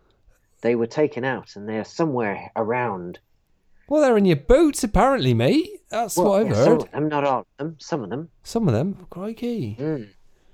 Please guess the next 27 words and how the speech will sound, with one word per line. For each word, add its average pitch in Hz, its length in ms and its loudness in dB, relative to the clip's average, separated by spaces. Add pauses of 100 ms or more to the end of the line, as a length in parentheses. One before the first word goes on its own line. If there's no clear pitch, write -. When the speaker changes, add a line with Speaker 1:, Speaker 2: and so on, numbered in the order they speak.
Speaker 1:
Oh, 175 420 0
yes, - 420 -14
and, 101 220 -12
you 135 80 0
know, 123 340 2 (360)
the, 117 320 2
uh, 104 440 2 (360)
the 101 80 -6
legend 98 640 -2 (340)
of, 101 380 -2
uh, 95 300 0 (120)
John's 107 680 -2 (200)
ruby. 98 680 0 (480)
Speaker 2:
The 101 80 -6
legend 117 360 -2
of 110 60 -6
John. 110 220 -4
Okay, 113 720 0
right. 123 400 0
Now, 117 200 2
that's 139 260 0
something 117 400 0
I 101 60 4
might 101 340 0
be 95 180 4
interested 87 640 0
in. 120 320 4